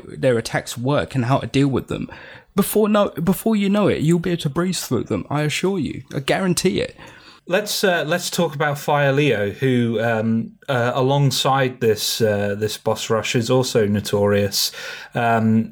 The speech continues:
Speaker 2: for being not only one of the most difficult bosses in this game, but one of the most difficult bosses,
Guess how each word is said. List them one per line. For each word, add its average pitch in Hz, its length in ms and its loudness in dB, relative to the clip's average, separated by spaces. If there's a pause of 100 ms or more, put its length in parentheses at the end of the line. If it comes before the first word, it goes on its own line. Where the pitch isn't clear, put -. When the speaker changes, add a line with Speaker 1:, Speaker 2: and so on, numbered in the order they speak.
Speaker 2:
for 113 220 2
being 113 720 2
not 131 340 0
only 120 300 2
one 117 180 2
of 113 80 2
the 110 80 4
most 113 300 0
difficult 113 560 -4
bosses 117 460 -2
in 110 160 2
this 110 180 0
game, 127 400 0
but 104 140 4
one 110 140 2
of 104 80 0
the 104 80 0
most 107 320 0
difficult 110 480 -2
bosses, 110 560 0